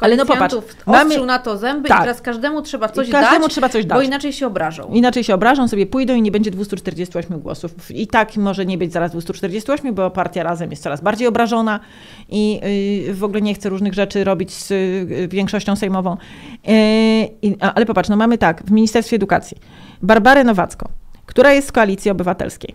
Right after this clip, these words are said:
Speaker 1: tak? Ale w jej wiceministrach mamy również Katarzynę Lubnauer, która
Speaker 2: Która
Speaker 1: też jest z
Speaker 2: również jest z
Speaker 1: Koalicji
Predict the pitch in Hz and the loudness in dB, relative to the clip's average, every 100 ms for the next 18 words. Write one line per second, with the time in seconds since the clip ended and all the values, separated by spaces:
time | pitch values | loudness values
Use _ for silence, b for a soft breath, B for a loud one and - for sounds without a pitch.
0 | _ _ - 214 - B B B B - | _ _ -2 -2 -2 B B B B 6
1 | 220 196 - 226 - - - 196 208 - | 6 6 2 -4 -10 -10 -8 -4 -4 0
2 | 220 254 208 226 240 220 190 165 - 185 | 2 2 0 -2 2 2 2 0 -4 -4
3 | 196 180 196 233 220 202 254 - 208 190 | -2 0 2 2 2 2 2 0 0 0
4 | 160 196 240 269 208 160 - - - - | 0 0 2 4 4 2 -4 -16 -20 -20
5 | _ - - 175 220 262 233 208 202 190 | _ -10 -2 2 4 4 4 0 0 0
6 | 190 185 | 2 2